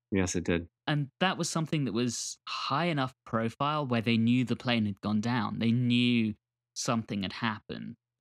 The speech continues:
Speaker 2: So I think the point with a boat is, you know, if they don't know it's happened, they might not be able to find it. And I would expect maybe in the early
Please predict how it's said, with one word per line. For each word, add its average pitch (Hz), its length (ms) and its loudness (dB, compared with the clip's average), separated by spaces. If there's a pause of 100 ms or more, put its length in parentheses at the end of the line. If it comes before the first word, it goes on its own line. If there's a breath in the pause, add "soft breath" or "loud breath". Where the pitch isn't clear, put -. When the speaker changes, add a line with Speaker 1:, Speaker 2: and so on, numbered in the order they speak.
Speaker 2:
So 123 460 0
I 117 120 -2
think 127 260 -2
the 104 100 -4
point 139 400 0 (260)
with 113 380 0
a 110 300 0
boat 120 720 -2
is, 117 260 0
you 113 100 2
know, 101 100 0
if 104 120 -6
they 120 120 0
don't 117 220 0
know 107 120 0
it's 90 140 -4
happened, 104 680 -2 (200)
they 107 100 0
might 104 200 -4
not 90 120 -6
be 95 140 -6
able - 160 -10
to - 140 -14
find 156 260 0
it. 131 240 0
And 107 220 0 (140)
I 110 60 0
would 110 80 0
expect - 380 -4
maybe 110 280 0
in 107 100 0
the 104 120 0
early 104 320 -2